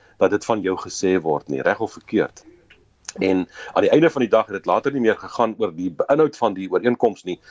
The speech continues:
Dit het gegaan daaroor dat mense voel hulle word geminag, dat mense voel daar word afgepraat op hulle en dit het gemaak dat ons in hierdie situasie sit wat skrikwekkend is. Ek het geen twyfel daaroor nie.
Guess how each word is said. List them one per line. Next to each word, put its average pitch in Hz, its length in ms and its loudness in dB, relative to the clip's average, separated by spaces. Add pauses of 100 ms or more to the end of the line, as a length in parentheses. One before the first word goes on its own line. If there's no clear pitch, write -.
(180)
Dit 90 120 -6
het 92 120 -4
gegaan 147 260 -2
daaroor 101 440 0
dat 90 160 -2
mense 98 320 -2
voel 117 160 4
hulle 101 120 2
word 82 220 -2
geminag, 101 640 0 (300)
dat 90 140 -2
mense 95 320 -2
voel 110 220 2
daar 92 140 4
word 90 240 0
afgepraat 95 600 -2
op 87 120 -6
hulle 73 280 0 (360)
en 85 140 0
dit 90 140 -4
het 104 120 0
gemaak 87 360 0
dat 82 140 -10
ons 90 200 -2
in 85 60 -4
hierdie 95 200 -2
situasie 82 400 0
sit 95 140 -6
wat 95 120 0
skrikwekkend 92 580 -2
is. - 160 -10
Ek 135 120 2
het 160 120 -6
geen 147 180 2
twyfel 110 280 2
daaroor 73 380 -2
nie. - 120 -20